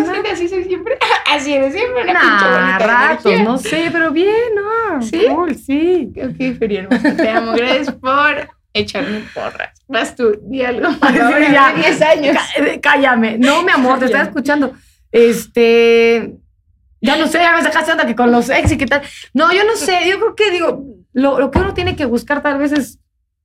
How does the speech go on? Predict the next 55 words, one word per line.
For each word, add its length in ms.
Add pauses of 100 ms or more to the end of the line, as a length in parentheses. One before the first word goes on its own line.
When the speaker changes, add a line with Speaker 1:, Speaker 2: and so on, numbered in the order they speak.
(480)
Speaker 1:
a 80
medida 200
de 60
lo 60
posible, 400
¿no? 180
Porque 540
luego 200
hasta 180
uno 200
ni 140
siquiera 220
sabe 220
quién 160
es 120
uno. 180 (320)
Es 220 (220)
ser 240
tú 240
o 80
ser 240
lo 160
que 80
en 100
ese 160
momento, 920
este, 500 (160)
te 80
inspira 880
o 100
te 160
nace 340
hacer, 360
¿no? 160
Speaker 2:
Y 80
siento 200
que 80
me 120
ibas 160
a 20
decir 240
algo 220
de 100
lo 140
de, 200
de 120
tomar 320
la 80
iniciativa 340
Speaker 1:
Ah, 60
Speaker 2:
de 60
ser 0
Speaker 1:
tomar 200
la 80
Speaker 2:
alguien 60